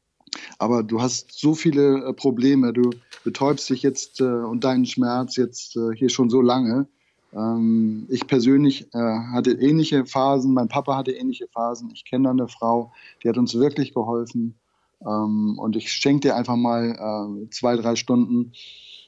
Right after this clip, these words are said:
Und, ähm, ja, das war dann im Grunde nach meinem Aufwachen, äh, auch eine klare Entscheidung, äh, äh, „Hier, Anina, äh, gib mir bitte die Nummer, ähm, ich will jetzt die ersten, äh, Termine machen.“ Das war ein persönliches Coaching,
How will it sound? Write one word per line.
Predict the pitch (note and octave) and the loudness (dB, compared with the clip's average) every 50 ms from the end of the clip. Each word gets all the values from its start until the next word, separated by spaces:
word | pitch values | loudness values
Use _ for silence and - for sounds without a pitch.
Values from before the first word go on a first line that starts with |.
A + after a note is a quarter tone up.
| _ _ - - _ | _ _ -20 -14 _
Und, | G#2 G#2+ G#2+ G#2+ G#2 G#2 G#2 - - | -6 -4 -2 -2 -2 -4 -6 -8 -8
ähm, | G#2 G2+ G2 F#2+ F#2 F#2 F#2+ F#2+ G2+ A2+ | -6 -6 -6 -8 -8 -12 -12 -12 -10 -8
ja, | A#2+ - E2 E2 | -8 -10 -10 -12
das | - G2+ - - | -14 -14 -6 -2
war | A#2 A2+ A#2 A2 | 0 0 0 0
dann | A#2 A2+ A#2 A#2 A2+ A2 A#2 | 0 0 0 0 0 -2 -2
im | G2+ A2 A2+ | -2 -4 0
Grunde | G#2+ A#2 A#2+ A#2+ B2 A#2+ A#2 - _ - _ _ | 2 2 2 4 2 0 -2 -8 _ -20 _ _
nach | - A2 A#2+ C3 C3 B2+ - | 0 2 4 4 2 2 2
meinem | C3+ C3 B2+ B2+ B2 A#2 A2+ G#2 G2 - _ _ | 2 4 4 4 4 4 2 0 -4 -10 _ _
Aufwachen, | - A#2+ C#3 C#3 - - C#3+ C#3 C#3 - D3 C#3+ C#3 C3+ C3+ _ _ _ _ _ _ | 0 0 0 0 -2 -2 -2 -2 -2 -2 -4 -4 -4 -6 -8 _ _ _ _ _ _
äh, | - - | -6 -2
auch | A2+ A#2 A#2 A2+ A#2+ A#2+ - | 0 0 0 -2 -4 -6 -6
eine | B2+ A#2+ | -8 -6
klare | - B2+ B2 A#2+ B2 | -4 -4 -4 -4 -4
Entscheidung, | A#2+ A#2 - A#2+ A#2 A#2 A#2 A#2+ A#2 A#2 A#2 A2+ A2 - - | -8 -8 -8 -6 -6 -6 -6 -6 -6 -6 -8 -8 -10 -10 -8
äh, | A2 G#2+ G#2 G2+ G#2 G#2 G2+ G2 F#2 G2+ A2+ _ _ _ _ - G2+ | -8 -6 -6 -6 -8 -8 -10 -12 -14 -18 -20 _ _ _ _ -14 -14
äh, | G2 G2+ - | -12 -12 -6
„Hier, | A2 A#2 A#2 - | -2 -2 0 2
Anina, | A#2 A#2 A#2+ A#2 A#2 A#2+ A#2 A#2+ A2+ A2 _ _ _ _ _ - | 2 2 4 4 4 2 2 0 -2 -4 _ _ _ _ _ -8
äh, | - G#2+ G#2 G#2 G2+ | -6 -4 -2 -2 -2
gib | - - A#2 A2+ | -2 -2 0 0
mir | A#2+ | 0
bitte | A2+ A#2+ A#2 G#2 A2 | 0 0 0 0 -2
die | G#2+ A2+ | 0 0
Nummer, | A2 A2 A2 A2+ A2+ A2+ G#2+ G#2 - A2+ G#2+ G#2+ G#2+ | 2 2 2 2 2 2 0 -4 -4 -6 -8 -4 -2
ähm, | G#2 G#2 G#2 G#2 G2+ G2+ G2+ G#2 G#2 G#2 G2+ | -2 0 0 0 -2 -4 -4 -6 -8 -10 -12
ich | - - - - | -12 -14 0 2
will | A#2 A2+ | 2 2
jetzt | A2 G#2 - | 2 0 -2
die | G2+ | -4
ersten, | G2 G2+ F#2+ - - G#2 G2+ G2+ G2+ G#2+ G2 G2 | -4 -6 -6 -6 -6 -6 -4 -4 -6 -10 -10 -8
äh, | F#2 F#2+ F#2+ | -8 -8 -6
Termine | - - A2 A2 A2+ A2 G#2 | -4 0 2 2 2 2 2
machen.“ | G2 G2 G2+ | 0 -2 -4
Das | G#2 G2+ - | -6 -2 0
war | A#2+ B2 | 4 4
ein | B2 B2 | 4 4
persönliches | A#2+ A#2+ A2 A#2 B2+ C3+ C#3 C3+ - A#2 - - | 4 2 4 6 6 6 4 4 2 -6 -10 -2
Coaching, | - C3+ C3+ C3+ - - D#3 D#3+ D3+ | 0 0 0 0 0 -2 -2 -2 -2